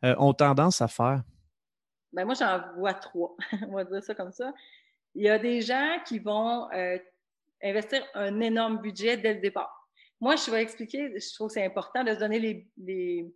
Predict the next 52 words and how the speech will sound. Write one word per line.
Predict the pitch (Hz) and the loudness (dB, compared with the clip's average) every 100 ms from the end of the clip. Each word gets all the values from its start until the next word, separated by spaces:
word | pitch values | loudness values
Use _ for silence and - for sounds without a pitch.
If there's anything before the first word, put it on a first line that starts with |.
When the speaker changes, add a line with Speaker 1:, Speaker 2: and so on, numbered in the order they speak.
| - | -8
Speaker 2:
moyens | 202 208 240 | -4 -2 -2
de | 233 | -2
ses | 214 | -2
ambitions | 202 196 190 - 262 - | 0 -2 -6 -4 -4 -4
sur | - 254 | -6 -2
le | 240 | 2
web. | 262 403 277 - _ _ _ _ | 2 0 -4 -12 _ _ _ _
Par | 220 208 | -2 0
contre, | - 302 339 - - _ _ - - | 0 0 0 -6 -18 _ _ -20 -16
le | 190 180 | -6 -4
web, | 180 254 311 | 0 0 0
c'est | - | -2
nouveau. | 208 202 196 190 | -4 -4 -4 -2
Quand | - 240 | 0 0
on | 226 | 0
commence, | 226 220 226 330 - - | 2 2 2 0 -8 -10
par | 190 | -8
exemple, | 180 214 226 | -6 -6 -6
une | 220 | -4
campagne | 208 226 233 | -2 -2 -2
Google | 214 202 202 | -2 -2 0
Ads, | 240 294 - | 0 0 -6
il, | 208 208 202 | -10 -10 -10
c'est | - - _ - 214 202 208 | -16 -20 _ -12 -8 -6 -6
des | 185 190 | -6 -6
tests, | - 240 - - 196 | -2 -2 -2 -14 -12
c'est | 208 | -10
du | 170 - | -10 0
A | 254 | 2
B | 226 226 | 2 -2
testing. | 196 - 175 160 _ - - | -6 -8 -12 -14 _ -20 -6
On | 190 | -4
va | 196 | -2
dire, « | 196 247 | -2 -2
OK, | 233 262 | -2 -2
on | 269 | 0
va | 214 | 2
aller | 202 214 233 | 2 0 -2
essayer | 233 240 233 | -4 -4 -4
tel | 233 214 | -2 -2
mot-clé, | 202 190 196 | -4 -8 -6
on | 185 | -2
va | 208 | -2
essayer | 220 247 240 | -2 -4 0
tel | 262 247 | 2 4
emplacement, | 226 220 208 - 214 202 | 2 2 -4 -2 -4 -2
on | 196 | -2
va | |
essayer | 208 254 | -2 0
d'être | 233 226 | -2 -2
présent, | - 240 220 240 240 247 - _ _ - | -2 0 2 0 -2 -4 -12 _ _ -4
euh, | 190 185 | 0 0